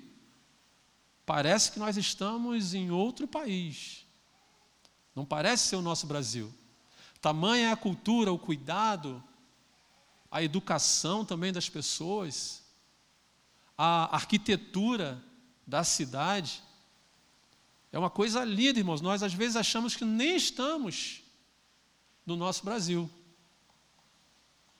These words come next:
Mas, de contrapartida, assim como a influência deles trouxe esse lado bom,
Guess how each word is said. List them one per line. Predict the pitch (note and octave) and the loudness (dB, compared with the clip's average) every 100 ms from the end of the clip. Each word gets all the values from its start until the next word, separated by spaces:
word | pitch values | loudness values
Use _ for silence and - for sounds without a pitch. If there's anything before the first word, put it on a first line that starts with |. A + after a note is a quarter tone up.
| _ _ _ - - - - | _ _ _ -20 -20 -16 2
Mas, | G#3 | 2
de | G#3 | 4
contrapartida, | C4 C#4+ C#4 C4 G3 - C4+ C4 | 2 2 2 2 2 2 2 4
assim | G#3 - C#4 D4 | 4 6 6 4
como | - B3+ B3+ A#3+ G#3+ | 2 0 2 2 2
a | A3 | 0
influência | A3 A3+ G#3+ A#3+ C#4 C4 - G#3 | 2 2 6 8 8 6 4 2
deles | F3+ A3 F#3+ | 2 2 0
trouxe | - A3+ B3+ A3+ | -2 0 0 0
esse | - | -2
lado | G3 G3+ | -2 -4
bom, | F3 F3 A#3 A3 - | -4 -4 -2 -4 -8